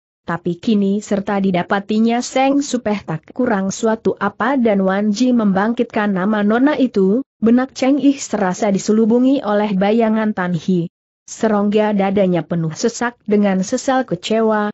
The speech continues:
mengapa dia tak mempunyai sayap untuk segera terbang ke Siaong Go Taisan menolong Kong Chu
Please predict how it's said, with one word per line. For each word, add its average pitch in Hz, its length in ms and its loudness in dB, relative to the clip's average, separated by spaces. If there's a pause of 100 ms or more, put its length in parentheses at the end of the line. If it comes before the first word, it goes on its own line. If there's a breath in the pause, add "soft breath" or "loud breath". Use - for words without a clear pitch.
(140)
mengapa 240 560 0
dia 226 400 2
tak 165 240 -6 (420)
mempunyai 202 640 2
sayap 208 480 0
untuk 226 320 -2
segera 202 400 0
terbang 208 400 2
ke 190 160 -4
Siaong 208 480 0
Go 208 480 2
Taisan 185 560 -2
menolong 208 560 2
Kong 208 240 -2
Chu - 160 0